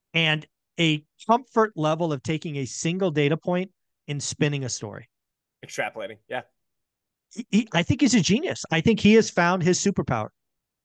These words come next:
Speaker 1: and he is cashing in.
Speaker 2: <laughs> Craziest. Well, I, I will say this. Thank you for an education on this, because honestly, and I, I knew coming into this that inventories were low last year.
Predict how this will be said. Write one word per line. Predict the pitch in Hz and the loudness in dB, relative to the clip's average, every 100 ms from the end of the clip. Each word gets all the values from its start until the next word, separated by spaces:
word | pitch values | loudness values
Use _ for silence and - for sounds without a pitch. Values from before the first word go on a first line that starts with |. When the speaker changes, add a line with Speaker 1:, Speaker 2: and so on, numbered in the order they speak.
| _ | _
Speaker 1:
and | 139 | 0
he | 147 | 2
is | 165 | 2
cashing | 127 143 147 143 | 2 0 0 -4
in. | 117 - _ _ _ _ _ _ - | -6 -10 _ _ _ _ _ _ -18
Speaker 2:
<laughs> | - - - _ 320 - - - _ _ - - - - | -16 -10 -10 _ -8 -8 -14 -16 _ _ -18 -16 -16 -16
Craziest. | - - 220 190 202 196 | -2 2 4 4 2 6
Well, | 208 - | 4 6
I, | 202 190 | 2 4
I | 208 | 2
will | 214 220 | 2 0
say | 226 202 | 0 2
this. | 190 120 - _ _ _ _ _ - | 2 0 -8 _ _ _ _ _ -2
Thank | 196 208 147 | 0 0 -2
you | 143 190 196 _ _ _ - | -8 -8 -10 _ _ _ -6
for | 196 | -4
an | 165 | -2
education | 156 156 202 196 147 | -4 -2 -2 -2 -4
on | 127 | -6
this, | 110 92 - 175 | -8 -12 -14 -8
because | 185 175 196 160 - | -8 0 0 0 -8
honestly, | 170 226 208 208 180 - - | -6 -2 -2 -4 -6 -8 -4
and | 220 | 2
I, | 247 277 214 | 4 4 4
I | 254 | 2
knew | 254 196 202 | 2 -4 -6
coming | 214 196 180 | -6 -6 -6
into | 180 180 | -8 -8
this | 156 156 | -8 -8
that | 151 143 143 _ _ _ _ _ | -4 -4 -4 _ _ _ _ _
inventories | 180 180 170 175 170 143 | -4 -4 -6 -6 -6 -4
were | 147 | -6
low | 143 143 | -4 -4
last | 139 127 - 127 | -4 -6 -8 -12
year. | 123 208 | -12 -12